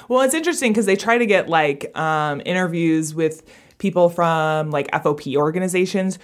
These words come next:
who immediately shut them down. Like, everybody from the F O P, like, the Fraternal Order of Police, is like, "We don't do fucking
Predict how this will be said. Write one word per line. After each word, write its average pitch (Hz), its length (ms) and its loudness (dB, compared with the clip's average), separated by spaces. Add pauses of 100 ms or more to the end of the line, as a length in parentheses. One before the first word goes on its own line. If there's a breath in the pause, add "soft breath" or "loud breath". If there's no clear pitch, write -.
(140)
who 220 120 4
immediately 190 560 4
shut 151 200 -4
them 113 120 -4
down. 104 300 -4
Like, 160 340 0
everybody 190 440 4
from 160 160 -4
the 147 60 -2
F 147 120 -2
O - 80 0
P, 135 360 -4
like, 147 160 -2
the 151 60 -8
Fraternal 147 380 -6
Order 143 180 -2
of 139 120 -4
Police, 139 260 -2
is - 80 -6
like, 139 160 -2
"We 180 180 4
don't 151 160 0
do 131 140 -6
fucking 110 420 -6